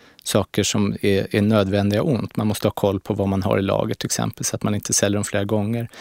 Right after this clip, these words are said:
I en butik är det ganska lätt. Håller jag den i handen så finns den. Håller jag den inte i handen så finns den inte. Eh, och, och den typen utav utmaningar, får man väl kalla det, är ju förstås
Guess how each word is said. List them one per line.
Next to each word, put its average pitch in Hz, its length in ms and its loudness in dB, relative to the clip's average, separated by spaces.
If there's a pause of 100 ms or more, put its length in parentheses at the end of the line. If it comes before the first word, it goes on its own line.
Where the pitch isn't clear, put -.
(160)
I - 40 -20
en 113 100 4
butik - 320 2
är 123 40 6
det 110 60 4
ganska 107 240 2
lätt. 123 340 0
Håller 131 280 4
jag 117 80 6
den 110 100 6
i - 20 4
handen 107 340 4
så 110 120 -2
finns 127 380 0
den. 113 240 2
Håller 107 260 2
jag 107 40 6
den 110 100 4
inte 104 260 0
i - 20 4
handen 104 300 2
så 113 100 0
finns - 220 -2
den 110 160 0
inte. 107 440 -4 (800)
Eh, 107 520 -6
och, - 120 -8
och - 200 -6
den 110 260 4
typen 98 440 -2
utav 95 280 -2
utmaningar, 113 880 2
får 110 200 -2
man 98 100 2
väl 98 100 0
kalla 98 340 -2
det, 101 220 0
är 101 60 2
ju 95 120 -2
förstås - 480 -4